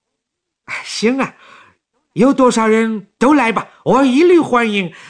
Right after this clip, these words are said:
只是房钱，房钱得加价。”“嗯？” <laughs> 两个人都笑了，在笑声中，老马达木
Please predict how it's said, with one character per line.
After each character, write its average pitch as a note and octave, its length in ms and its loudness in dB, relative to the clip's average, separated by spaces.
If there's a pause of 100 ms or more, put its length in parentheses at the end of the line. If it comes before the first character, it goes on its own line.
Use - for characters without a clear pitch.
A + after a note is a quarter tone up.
(120)
只 C4+ 160 -2
是 D#3 680 -14
房 C#4 680 -8
钱， D#3 800 -16 (600)
房 B2+ 300 -8
钱 A#2+ 360 -6
得 G2+ 200 -10
加 C#3 220 -6
价。 G3 380 -10
”“嗯？” D3+ 280 -14 (100)
<laughs> F3 60 -6 (4000)
两 B2 260 -6
个 C#3 100 -6
人 C3 480 -8 (320)
都 F#3 220 -6
笑 C#3+ 400 -12
了， - 120 -20 (1000)
在 G#3 140 -2
笑 D4+ 340 0
声 D#3 200 -4
中， F3 260 -4 (220)
老 D3 240 0
马 B2+ 160 -2
达 B2+ 240 -2
木 D3 240 -10